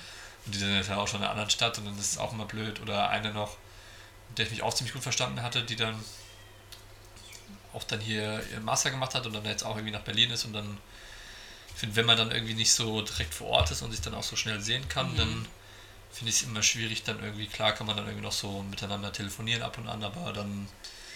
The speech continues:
Speaker 1: ist es irgendwie nicht so, also so ganz so nah irgendwie oder ist halt immer aufwendiger.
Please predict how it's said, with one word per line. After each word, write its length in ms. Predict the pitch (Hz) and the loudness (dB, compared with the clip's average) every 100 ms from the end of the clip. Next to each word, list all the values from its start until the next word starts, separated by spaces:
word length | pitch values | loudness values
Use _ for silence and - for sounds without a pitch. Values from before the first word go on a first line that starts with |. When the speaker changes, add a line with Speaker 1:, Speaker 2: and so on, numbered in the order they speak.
| - - - - - - - - - | -12 -14 -12 -14 -14 -18 -18 -18 -4
Speaker 1:
ist 140 | 104 107 | 0 2
es 120 | 110 | 2
irgendwie 200 | 104 104 | 0 0
nicht 180 | 104 - | 6 6
so, 720 | 107 101 98 98 95 95 98 - - - - - - - - - - - - - - - - - - - | 6 0 -2 -2 -2 -2 -4 -6 -18 -20 -20 -20 -20 -20 -20 -20 -20 -20 -20 -20 -20 -20 -20 -20 -16 -6
also 640 | 101 98 101 101 98 101 101 - - - - | -2 -2 -2 -4 -6 -8 -10 -18 -20 -20 -12
so 420 | - 107 101 92 90 | -8 -6 -4 -4 -2
ganz 260 | 110 98 | 0 2
so 140 | 107 98 | 0 0
nah 340 | 101 104 101 | 2 4 4
irgendwie 220 | 98 98 | 2 -2
oder 160 | 98 101 | -2 0
ist 140 | 101 - | 0 0
halt 240 | 101 95 - | -2 -4 -6
immer 160 | 107 104 | -4 -4
aufwendiger. 500 | 104 107 98 101 | -2 -4 -4 -4